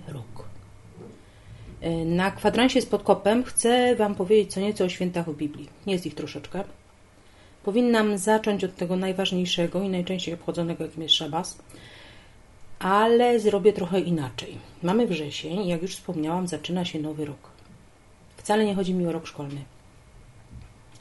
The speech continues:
Dzisiaj, to znaczy czwartego września dwa tysiące trzynastego roku, po zachodzie słońca zacznie się nowy rok.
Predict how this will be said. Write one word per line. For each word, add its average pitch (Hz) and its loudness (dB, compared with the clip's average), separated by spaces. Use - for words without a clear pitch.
Dzisiaj, 190 4
to 214 0
znaczy 196 -2
czwartego 202 4
września 170 0
dwa 180 -2
tysiące 170 -4
trzynastego 160 -4
roku, 262 0
po 320 10
zachodzie 208 4
słońca 214 -2
zacznie 190 0
się 156 -6
nowy 233 8
rok. 160 -2